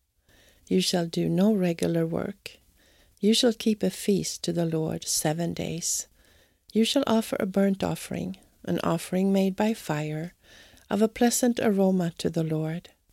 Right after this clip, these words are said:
Thirteen young bulls, two rams, fourteen male lambs a year old, all without blemish, and their grain offering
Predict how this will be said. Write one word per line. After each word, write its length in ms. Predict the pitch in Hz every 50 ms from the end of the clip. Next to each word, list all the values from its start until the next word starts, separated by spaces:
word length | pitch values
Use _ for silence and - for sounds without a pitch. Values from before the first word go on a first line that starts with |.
| _ _ _ _ _ _ _ _ _ _ _ _ -
Thirteen 480 | - 180 185 185 - - 226 220 214
young 260 | 214 202 190 196 196 190
bulls, 540 | 165 165 160 156 160 175 - - - - 190 - _ -
two 280 | - - 185 185 202
rams, 600 | 202 196 175 160 160 165 170 185 - - - - - _ - - - _ _
fourteen 680 | - - - 220 226 247 240 - - 208 190 185 180 180
male 260 | 180 175 175 180 175
lambs 420 | 170 165 160 160 160 165 - -
a 60 | 196
year 320 | 175 160 165 175 175 175 - -
old, 420 | - - - - - 190 190 - - _ _ _ _ -
all 280 | 175 170 170 170 190 - _ -
without 500 | 196 196 190 - - 185 180 185 - -
blemish, 580 | - 180 160 170 170 175 - 196 - - - - - _ _ _ _ _ _ _ _ _ _ _ _ _ - -
and 220 | 208 208 220 226
their 160 | 247 247 247
grain 360 | 214 - 180 175 170 170 170
offering 580 | 175 175 180 175 - - 190 - - 196 190